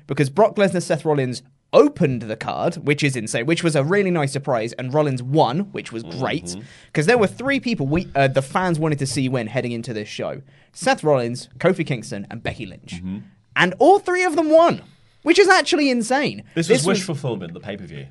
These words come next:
Speaker 1: Absolutely. So you had the peak of Kofi Mania, him beating Daniel Bryan at the show.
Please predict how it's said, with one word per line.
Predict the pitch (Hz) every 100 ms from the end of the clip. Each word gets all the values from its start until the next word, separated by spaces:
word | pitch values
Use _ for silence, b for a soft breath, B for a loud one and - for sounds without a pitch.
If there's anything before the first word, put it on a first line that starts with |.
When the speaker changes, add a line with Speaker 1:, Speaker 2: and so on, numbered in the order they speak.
| -
Speaker 1:
Absolutely. | 202 160 196 151 98 -
So | 175
you | 185
had | 202 196
the | 190
peak | 185 254 196 147 -
of | 151 143
Kofi | 135 180 170 165
Mania, | 120 113 110 135 b b -
him | 160
beating | 156 165 151 151
Daniel | 139 139 135
Bryan | 127 113 117
at | 127
the |
show. | 135 - 104